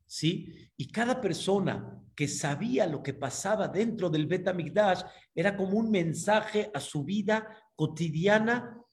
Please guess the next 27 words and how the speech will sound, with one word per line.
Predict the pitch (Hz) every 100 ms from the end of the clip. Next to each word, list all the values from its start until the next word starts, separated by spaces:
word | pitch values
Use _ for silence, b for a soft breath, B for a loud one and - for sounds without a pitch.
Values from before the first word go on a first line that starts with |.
| _ _ -
todo | 214 175 208 -
el | 151 147 -
tiempo. | 151 151 120 - - - b b _ B B _
Y | 143
viene | 117 131 208 190
la | 156 123
Torá | 123 120 156
y | 131
te | 127
dice, | 110 151 - 110 107 110 - - - _ _
"No | 123 135 185 214 208 - - -
quiero | 127 156 185 -
que | 147
me | 127 113
separes | - 113 - 139 170 202 196 - - b b b
entre | - 120 110 113
la | 117 110 -
parte | 165 175 165 131
de | 107 107
abajo | 107 117 135 - 180 208 - - -
y | 143 -
trasera | 131 110 - 160 190 247 311 - - - _ _ _ _ _ _
y | -
la | 131 123 127
parte | 160 156 151
de | 135
arriba | 117 117 135 208 220 262 - - -